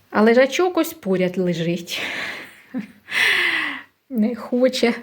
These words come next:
Муся сідати в нього. Оце хіба що, ви знаєте, за оцей пиптик зубами візьме. Лежачок легенький, то вона його тягає по всій хаті. Бо це ж як я прийняла з кухні лежак, а поставила туди на вікно корзину,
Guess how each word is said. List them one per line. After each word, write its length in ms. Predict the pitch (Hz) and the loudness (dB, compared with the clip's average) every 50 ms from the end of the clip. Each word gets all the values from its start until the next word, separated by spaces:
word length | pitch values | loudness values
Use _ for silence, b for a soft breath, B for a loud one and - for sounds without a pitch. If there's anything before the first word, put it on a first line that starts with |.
| - - | -6 0
Муся 320 | - 247 240 226 - 247 240 | 2 2 4 4 4 2 2
сідати 520 | 240 - 269 220 - - 320 - - 294 | 2 2 0 0 0 0 0 0 0 2
в 40 | 262 | 2
нього. 360 | 262 262 277 277 240 247 - - B B B B B B B B | 4 4 4 4 2 0 -2 -6 B B B B B B B B
Оце 280 | 330 254 254 269 302 269 | 4 4 6 6 6 6
хіба 320 | 277 285 247 226 254 262 | 6 4 6 6 6 4
що, 200 | 262 - - 262 | 4 2 2 4
ви 120 | 247 254 | 4 4
знаєте, 400 | 233 226 262 269 254 254 254 240 233 B B B B | 4 4 4 2 2 2 0 -2 -4 B B B B
за 180 | 202 202 247 | 0 2 2
оцей 240 | 247 247 - 254 254 | 4 4 6 4 4
пиптик 640 | 247 247 - 233 214 214 - - 202 190 196 - - _ _ _ _ _ _ _ _ _ _ _ _ _ _ _ | 4 4 0 0 0 0 -2 -4 -4 -4 -4 -8 -18 _ _ _ _ _ _ _ _ _ _ _ _ _ _ _
зубами 560 | - 190 226 240 185 190 208 214 208 220 220 | 0 4 4 6 8 8 6 6 6 4 4
візьме. 500 | 214 294 349 311 208 170 170 180 185 190 - - - b b b b b b b b b _ _ _ - | 4 4 4 4 4 2 -2 -2 -4 -4 -6 -10 -16 b b b b b b b b b _ _ _ 2
Лежачок 440 | 220 220 214 208 208 - 233 220 - | 4 6 6 4 4 2 0 2 4
легенький, 480 | 226 220 220 254 285 285 233 220 202 | 4 4 6 4 4 2 2 -2 -6
то 120 | - - 190 | -4 -4 -4
вона 180 | 190 190 208 | -2 -2 -2
його 180 | 202 196 202 185 | -2 -4 -4 -6
тягає 400 | 185 - - 180 208 240 233 254 | -6 -6 -6 -4 -2 -2 -2 -2
по 140 | 254 - 196 | -2 -4 -6
всій 220 | 190 - - 220 | -4 -2 0 0
хаті. 400 | - - - 196 190 196 190 175 B B B B B B B B B | 2 4 4 2 2 2 -4 -8 B B B B B B B B B
Бо 180 | B 190 233 247 | B 8 8 8
це 180 | 240 240 262 269 | 8 6 6 6
ж 60 | 247 | 4
як 160 | 240 233 233 | 2 2 2
я 80 | 247 240 | 0 0
прийняла 500 | 240 247 240 233 240 254 269 349 392 392 | 2 2 2 2 2 0 0 0 0 0
з 100 | - - | -2 -6
кухні 420 | - 226 - - - 214 202 196 - - - | -8 -8 -8 -6 -4 -4 -4 -4 -4 -4 -2
лежак, 440 | 208 208 196 185 180 175 170 175 - - _ _ _ _ _ _ _ - | 0 0 0 0 -2 -4 -6 -8 -14 -20 _ _ _ _ _ _ _ -6
а 80 | 202 | -6
поставила 460 | 196 - 190 - - - 185 185 180 175 | -4 -6 -6 -4 0 2 2 2 2 2
туди 220 | 180 175 175 180 | 0 0 0 0
на 100 | 180 180 | 0 0
вікно 260 | 175 170 - - 180 | -2 -2 -2 -4 -4
корзину, 480 | 185 - 185 185 170 175 175 170 185 | -2 -2 -2 0 0 0 -2 -2 -4